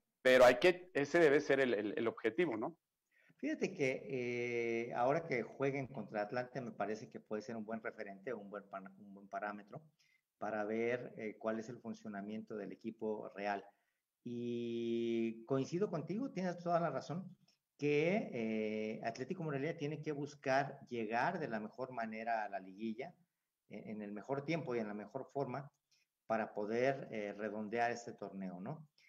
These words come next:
Speaker 2: Si bien, eh, el desempeño que ha tenido a lo largo de la temporada no ha sido del todo convincente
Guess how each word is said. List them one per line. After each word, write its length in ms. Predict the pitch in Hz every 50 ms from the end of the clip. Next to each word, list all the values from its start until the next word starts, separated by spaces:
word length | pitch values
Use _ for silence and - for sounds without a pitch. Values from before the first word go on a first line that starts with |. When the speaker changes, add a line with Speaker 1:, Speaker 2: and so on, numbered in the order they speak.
| _ _ _
Speaker 2:
Si 300 | - - - - 131 127
bien, 580 | 123 147 156 156 160 170 190 196 190 190 - -
eh, 460 | 120 110 104 101 101 101 101 104 - -
el 160 | 113 107 104
desempeño 640 | 110 107 - 117 110 - 131 135 135 143 139 139
que 100 | 139 127
ha 120 | 117 120 -
tenido 380 | 131 123 123 123 120 127 120
a 60 | 117
lo 120 | 107 104 101
largo 320 | 104 107 110 117 120 120
de 80 | 113 107
la 140 | 104 104 -
temporada 580 | 113 107 98 - 104 110 113 117 120 123 - 175
no 240 | 110 110 110 117 117
ha 80 | 117
sido 300 | 117 - 120 117 120 120
del 180 | 104 104 95 95
todo 280 | - 120 117 117 117 -
convincente 760 | - 113 110 104 107 110 107 - - 123 120 113 113 - 123